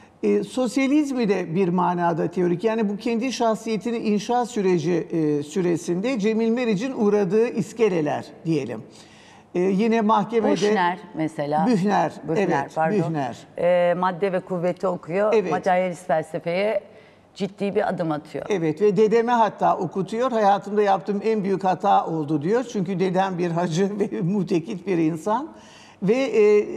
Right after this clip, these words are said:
Speaker 1: dedemin, e, inancında geçici de olsa bir, e, e,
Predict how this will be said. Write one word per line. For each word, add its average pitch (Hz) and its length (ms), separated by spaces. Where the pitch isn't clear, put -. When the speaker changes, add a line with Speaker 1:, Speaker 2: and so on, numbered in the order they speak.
Speaker 1:
dedemin, 233 500
e, 208 200
inancında 214 720
geçici 220 520
de 233 40
olsa 214 440
bir, 226 180
e, 190 300
e, 175 40